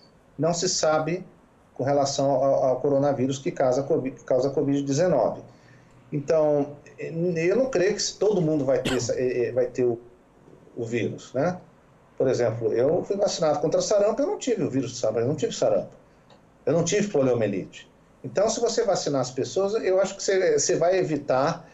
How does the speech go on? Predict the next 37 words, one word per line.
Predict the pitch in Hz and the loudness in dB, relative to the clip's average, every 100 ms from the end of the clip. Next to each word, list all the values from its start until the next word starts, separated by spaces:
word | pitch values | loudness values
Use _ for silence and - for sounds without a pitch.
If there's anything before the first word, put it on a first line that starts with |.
| - | -20
que | - 143 | -6 -2
muita | 156 233 208 | 0 0 0
gente | 131 160 208 - | 0 -2 -4 -2
tenha | 151 117 | 0 0
o | |
vírus | 101 98 95 165 - | -2 -4 -4 -8 -10
e | |
transmita, | 185 262 254 185 196 - - - - _ - | -4 0 0 0 -2 -6 -10 -14 -20 _ -20
inclusive. | 123 123 107 92 - - - _ - - | -8 -6 -4 -6 -8 -18 -20 _ -20 -6
Então, | - | 0
a | 180 | 2
vacinação | 214 214 - 196 131 - 165 202 220 | 2 0 0 0 0 0 2 0 2
é | 165 156 - - | 0 0 -8 -2
essencial. | 190 220 - - 185 175 - 135 98 92 - 185 | 0 0 -4 -4 -2 -2 0 0 0 -2 -6 -6
Enquanto | 214 208 233 269 240 | -4 0 2 2 2
a | 196 | 0
gente | - | -2
não | 175 | -4
tiver | 160 175 | 0 0
vacinado | 170 160 160 135 110 98 - - - - - | 2 -2 -2 0 0 -2 -10 -20 -20 -18 -2
uma | 151 | 0
grande | 147 247 262 | 2 2 2
proporção | - 196 - - 143 | 0 0 0 0 0
da | 131 | 0
população, | 135 143 123 - 151 170 170 | -2 0 2 2 2 2 2
a | 147 | 0
gente | 165 165 | 0 0
vai | 156 | 0
ter | 156 160 | 0 -4
que, | 156 175 170 170 - | -2 -4 -2 -4 -4
eh, | 147 139 131 | 0 2 2
conviver | 160 165 147 135 156 | 2 2 2 0 0
com | 165 156 | 2 2
algumas | 135 147 196 180 | 2 0 -2 -2
medidas | 185 143 165 165 | -2 -4 -2 -4
de | 160 | -4
controle, | - 170 - 127 113 90 | -2 0 0 2 2 0